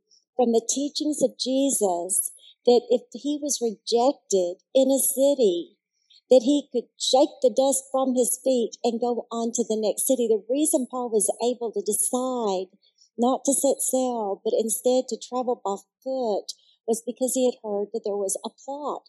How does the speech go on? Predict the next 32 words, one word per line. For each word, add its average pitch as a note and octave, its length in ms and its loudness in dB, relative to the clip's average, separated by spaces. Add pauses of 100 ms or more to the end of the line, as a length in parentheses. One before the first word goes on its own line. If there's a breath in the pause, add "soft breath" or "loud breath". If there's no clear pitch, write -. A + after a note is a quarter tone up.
(140)
for B3 240 -4
him, F3 520 -10 (520 soft breath)
probably A3 640 0
at G#3+ 260 -4
that F3+ 220 -2
seashore F#3+ 840 -2
where G3+ 140 -8
he G#3 140 -4
would G3+ 140 0
have G#3 100 -4
been G#3 160 -2
getting G3 300 -2
on G3 140 -8
the F#3 180 -8
boat. A#3+ 300 -4
It A3 80 -4
was A3+ 160 -4
not A#3 180 -4
time A#3 480 -6 (320 soft breath)
for A#3+ 120 0
him A3+ 220 -2
to G3+ 140 -10
die. G#3+ 480 -4 (260 soft breath)
He B3+ 140 0
knew B3 460 0
that - 160 -2
Jesus A3+ 380 -6
had A3+ 140 0
told A3+ 220 -10
him G#3 140 -4
that G#3 140 -6
he A3+ 300 -4